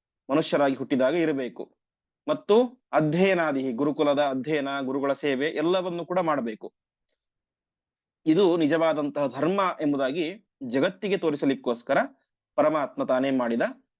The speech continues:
ತಜ್ಞಾಪನಾರ್ಥಂ, ಅದನ್ನ ತೋರಿಸಲಿಕ್ಕೋಸ್ಕರ ಭಗವಾನ್ ಗುರೌ ಚ ಅವಸತು, ಗುರುಕುಲದಲ್ಲಿ ವಾಸವನ್ನು ಮಾಡಿದ ಅಂತ. ಹಾಗಾಗಿ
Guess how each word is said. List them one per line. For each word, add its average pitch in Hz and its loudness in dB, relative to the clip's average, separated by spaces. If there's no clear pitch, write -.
ತಜ್ಞಾಪನಾರ್ಥಂ, 147 0
ಅದನ್ನ 135 2
ತೋರಿಸಲಿಕ್ಕೋಸ್ಕರ 135 0
ಭಗವಾನ್ 139 2
ಗುರೌ 147 0
ಚ - -8
ಅವಸತು, 143 0
ಗುರುಕುಲದಲ್ಲಿ 131 0
ವಾಸವನ್ನು 143 0
ಮಾಡಿದ 120 4
ಅಂತ. 98 -14
ಹಾಗಾಗಿ 120 8